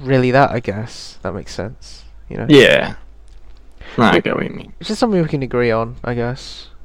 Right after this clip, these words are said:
Speaker 1: Like, yeah. Man, what a show. <laughs>
Speaker 2: Hmm.
Speaker 1: I know. Is this a good time to wrap?
Speaker 2: Definitely, yeah.
Speaker 1: Yeah, it's, we've
Speaker 2: Covered a
Speaker 1: been here for,
Speaker 2: range
Speaker 1: like,
Speaker 2: of
Speaker 1: one
Speaker 2: topics.
Speaker 1: hour, thirty minutes. Yeah. Anyway.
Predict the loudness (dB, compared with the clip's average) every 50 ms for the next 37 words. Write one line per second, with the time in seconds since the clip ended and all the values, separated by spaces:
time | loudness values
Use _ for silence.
0 | -12 -8 -8 -8 -8 -8 -12 -20 -20 -20 -20 -20 -20 -20 -20 -20 -20 -18 -18 -20
1 | -20 -12 -4 0 0 0 0 -2 -8 -18 -18 -18 -18 -18 -18 -18 -20 -20 -20 -20
2 | -20 -20 -20 -14 -12 -10 -10 -10 -10 -14 -14 -14 -10 -2 2 2 2 2 2 -2
3 | -8 -16 -18 -18 -20 -20 -10 -4 -2 0 0 0 0 2 2 2 2 2 0 0
4 | -2 -4 -6 -6 -8 -12 -16 -8 -4 -2 0 0 -2 -4 -6 -10 -10 -10 -4 2
5 | 6 6 6 6 2 -4 -12 -16 -18 -18 -16 -16 -18 -18 -18 -20 -20 -20 -16 -4
6 | 0 2 4 6 6 6 4 2 -2 -8 -16 -10 -6 -4 -2 0 0 0 2 0
7 | 0 2 4 4 4 4 4 4 6 6 6 6 4 2 -4 -16 -18 -20 -20 -20
8 | -20 -20 -20 -20 -20 -20 -10 -6 0 4 4 4 4 6 4 4 4 6 6 6
9 | 8 8 10 10 10 10 10 10 8 8 6 2 -4 -10 -14 -8 -6 -6 0 6
10 | 6 8 8 8 8 8 8 8 8 8 8 8 8 6 6 6 4 2 0 2
11 | 4 4 4 6 6 4 6 4 4 4 4 2 2 0 -2 -4 -6 -12 -20 -20
12 | -10 -2 2 2 2 2 0 -2 -4 -4 -4 -4 -6 -10 -14 -16 -10 -4 2 4
13 | 4 4 4 0 -6 -20 -20 -20 -20 -20 -20 -20 -20 -20 -20 -20 -12 -4 2 4
14 | 4 6 6 6 4